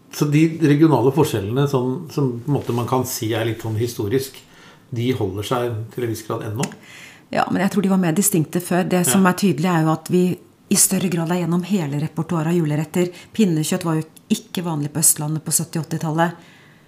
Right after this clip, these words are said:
Speaker 2: Nå er det også blitt mye mer utbredt her, i, for eksempel, da.
Speaker 1: Ja.
Speaker 2: Mm.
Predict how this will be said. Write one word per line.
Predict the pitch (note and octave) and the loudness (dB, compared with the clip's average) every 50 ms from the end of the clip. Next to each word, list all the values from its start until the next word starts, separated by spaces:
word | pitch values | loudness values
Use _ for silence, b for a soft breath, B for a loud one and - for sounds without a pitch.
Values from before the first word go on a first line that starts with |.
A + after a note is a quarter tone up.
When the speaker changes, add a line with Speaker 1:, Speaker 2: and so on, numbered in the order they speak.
| B B F3+ | B B -2
Speaker 2:
Nå | F3+ E3+ F3 F3+ F3+ - | 0 2 2 2 0 0
er | - E3+ | -2 -2
det | D#3 D#3+ D3+ | -2 -2 -2
også | D3 D3 - E3 D3 | -2 -2 -2 -2 -2
blitt | D#3+ D#3 - - | -4 -4 -4 -4
mye | E3+ D#3 C#3+ | -4 -2 -2
mer | D3+ D3 - | -4 -4 -4
utbredt | - D3+ - - D3 D#3 - | -4 -6 -6 -8 -8 -8 -8
her, | - D3+ D3 D3+ | -8 -8 -8 -8
i, | D#3+ | -8
for | - - - D#3 | -8 -6 -6 -6
eksempel, | D#3+ D3+ - - D#3 D3+ - F3 E3 | -4 -4 -4 -4 -6 -6 -6 -8 -8
da. | D#3 D3+ - - - - | -8 -10 -14 -14 -10 -6
Speaker 1:
Ja. | C#3 A#2+ G2 - - - - - - - - - - | -6 -6 -6 -8 -12 -20 -20 -20 -20 -20 -12 -6 -4
Speaker 2:
Mm. | G3+ F#3 E3+ D#3+ D#3+ E3 | -4 -4 -4 -6 -8 -8